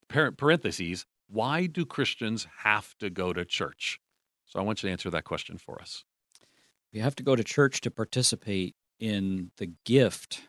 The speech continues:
Speaker 2: that the church is in the gospel of not only our receiving personal forgiveness in Christ, but being called into communion with the Father by the Holy Spirit,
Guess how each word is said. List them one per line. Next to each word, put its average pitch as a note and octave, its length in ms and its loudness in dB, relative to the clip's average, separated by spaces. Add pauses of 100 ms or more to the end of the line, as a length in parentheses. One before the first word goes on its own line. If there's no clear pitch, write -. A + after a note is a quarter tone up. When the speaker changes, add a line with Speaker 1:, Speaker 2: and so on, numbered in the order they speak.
(140)
Speaker 2:
that - 120 -12
the G2 80 -12
church - 380 -4
is F2+ 440 -2
in G2+ 120 -8
the F2+ 80 -6
gospel F2+ 640 -4 (480)
of F#2+ 240 -2
not A2 260 2
only G#2 760 4
our G#2 200 -4
receiving F#2+ 480 0
personal G#2 400 -4
forgiveness G2+ 580 -2
in F2 120 -2
Christ, F#2+ 580 -2
but F2 120 -10
being G2 220 0
called G#2+ 540 4
into G2+ 220 -4
communion G2+ 640 2
with G#2+ 200 2
the F#2+ 80 -8
Father F#2 440 0
by F#2 240 -2
the F2 120 -2
Holy F#2+ 280 -2
Spirit, F#2 580 -2